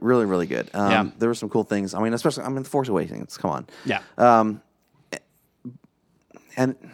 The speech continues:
Speaker 1: even, eh, like, there, there were some cool, like, in that list of, like, what we would consider, you know, geek movies.
Speaker 2: Yep.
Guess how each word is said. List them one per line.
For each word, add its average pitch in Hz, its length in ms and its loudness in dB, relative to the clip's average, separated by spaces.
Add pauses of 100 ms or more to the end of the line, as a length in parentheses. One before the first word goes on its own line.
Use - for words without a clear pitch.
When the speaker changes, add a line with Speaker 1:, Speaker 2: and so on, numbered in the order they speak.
(420)
Speaker 1:
even, 156 420 0
eh, 131 140 2
like, 131 220 2
there, 139 120 2
there 120 160 2
were 135 60 4
some 147 140 -6
cool, 147 220 4
like, 139 180 2
in 131 80 0
that 139 140 6
list 135 320 4
of, 117 180 4
like, 110 180 4
what 113 120 4
we 117 120 2
would 117 120 -2
consider, 113 480 4
you 107 100 0
know, 95 240 0 (380)
geek 117 440 0 (140)
movies. 101 680 2
Speaker 2:
Yep. 151 220 4